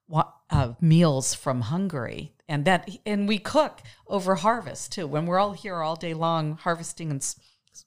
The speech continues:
sorting the fruit, Julian and I and Kaylin, um, all take turns cooking.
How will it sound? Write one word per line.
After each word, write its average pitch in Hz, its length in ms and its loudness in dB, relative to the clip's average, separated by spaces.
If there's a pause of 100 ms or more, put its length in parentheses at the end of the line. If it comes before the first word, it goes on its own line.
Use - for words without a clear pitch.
(120)
sorting 190 480 -2
the 151 80 -4
fruit, 175 360 -2 (880)
Julian 175 480 0
and 143 140 0
I 147 340 2 (380)
and 139 340 2
Kaylin, 160 720 0
um, 139 340 0
all 156 160 0
take 151 240 -4
turns 127 300 -4
cooking. - 460 -10